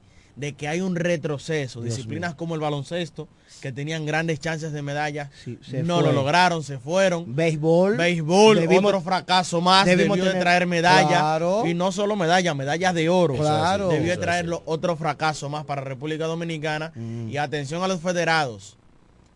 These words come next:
Speaker 1: atención gobierno, atención a todos los que tengan que ver con el proceso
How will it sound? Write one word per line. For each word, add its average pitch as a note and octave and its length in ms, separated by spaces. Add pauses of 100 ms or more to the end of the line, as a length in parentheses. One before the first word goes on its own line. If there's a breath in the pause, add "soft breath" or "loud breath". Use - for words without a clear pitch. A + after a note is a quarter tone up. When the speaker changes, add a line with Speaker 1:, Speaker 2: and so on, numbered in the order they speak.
Speaker 1:
atención A2+ 520
gobierno, C#3+ 580 (640)
atención A#2 400
a D#3+ 80
todos E3 220
los D#3+ 120
que D#3 100
tengan C#3+ 300
que C3 100
ver C#3+ 200
con C3+ 200
el B2 100
proceso B2+ 600